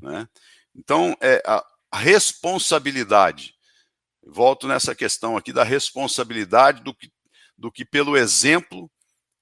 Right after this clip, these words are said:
acaba cometendo um ato falho, né? Adorando exteriormente, mas agindo de maneira negativa, sem se preocupar com as consequências daquilo, né?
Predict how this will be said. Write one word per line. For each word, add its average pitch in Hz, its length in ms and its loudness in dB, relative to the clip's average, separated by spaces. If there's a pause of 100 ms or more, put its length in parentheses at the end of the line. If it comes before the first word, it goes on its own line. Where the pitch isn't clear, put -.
(120)
acaba 123 440 0
cometendo 117 760 -4 (560)
um 120 200 -4
ato 127 240 2
falho, 87 480 0 (200)
né? 95 300 -12 (220)
Adorando 123 960 0
exteriormente, 139 1160 -2 (840)
mas 123 640 4
agindo 131 680 0
de 123 80 -12
maneira 113 360 0
negativa, 120 720 -4 (540)
sem 135 300 -2
se 127 160 -2
preocupar 117 600 0
com - 80 -12
as 101 100 -8
consequências 92 760 -10
daquilo, 78 360 -10 (380)
né? - 240 -14